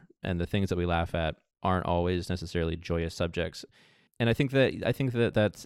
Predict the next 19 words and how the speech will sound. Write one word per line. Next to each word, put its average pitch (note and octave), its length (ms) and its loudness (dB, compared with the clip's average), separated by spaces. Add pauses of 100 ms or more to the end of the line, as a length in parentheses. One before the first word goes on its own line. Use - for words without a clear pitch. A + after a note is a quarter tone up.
(140)
in G#2+ 160 2
field C3 260 0
music, - 640 -10 (260)
like E2+ 200 -6
in F2 100 0
that E2 180 -2
poem E2+ 300 0
One G#2+ 160 2
Art. F2+ 240 -8
There's E2+ 180 0
a E2+ 60 -2
lot E2 180 0
of E2 460 -8
shame G2+ 440 0
and E2+ 120 -2
anxiety F#2 420 0
around E2+ 500 -2 (300)
poetry F#2 500 6
or E2+ 180 -2